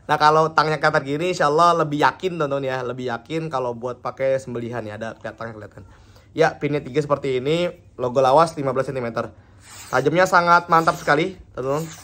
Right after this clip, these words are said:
Ya, tajam bawaannya udah bagus. Ini masih micro bevel ya, bawaan pabrik seperti ini. Di screenshot aja nama H P dan alamat, kirim ke WhatsApp, teman-teman.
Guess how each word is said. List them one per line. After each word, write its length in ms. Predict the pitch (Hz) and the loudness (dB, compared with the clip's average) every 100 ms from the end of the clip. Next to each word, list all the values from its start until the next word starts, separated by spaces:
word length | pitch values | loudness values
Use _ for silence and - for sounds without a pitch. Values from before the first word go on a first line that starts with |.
| - _ _ | -20 _ _
Ya, 160 | - 147 | -2 0
tajam 320 | - 135 139 | -2 -4 0
bawaannya 400 | 139 139 139 165 | 2 4 2 2
udah 80 | 160 | 2
bagus. 480 | 135 123 147 196 - | 2 0 -2 -2 -6
Ini 240 | - 135 151 | -8 -4 -2
masih 480 | 143 135 143 135 135 | 0 -2 -4 -6 -6
micro 240 | 123 135 | -2 -2
bevel 320 | 131 127 160 | 0 2 4
ya, 160 | 160 160 - - - - 123 | 4 0 -10 -20 -20 -10 -2
bawaan 160 | 123 | -2
pabrik 400 | 123 113 117 160 | -2 -2 -2 -4
seperti 320 | - 127 123 | -4 -6 -4
ini. 160 | 123 139 160 - - - | -4 -4 -6 -12 -20 -16
Di 320 | 131 143 151 156 | -4 0 2 0
screenshot 480 | - 180 175 185 | 0 0 0 2
aja 160 | 175 180 | 2 6
nama 240 | 196 180 | 6 6
H 80 | 170 | 4
P 160 | 170 165 | 2 2
dan 80 | 165 | 2
alamat, 400 | 151 156 185 - | 2 2 0 0
kirim 240 | 160 160 | -4 0
ke 80 | 160 | 2
WhatsApp, 320 | 139 139 170 - | 2 2 0 0
teman-teman. 320 | 151 160 160 | -2 -2 -4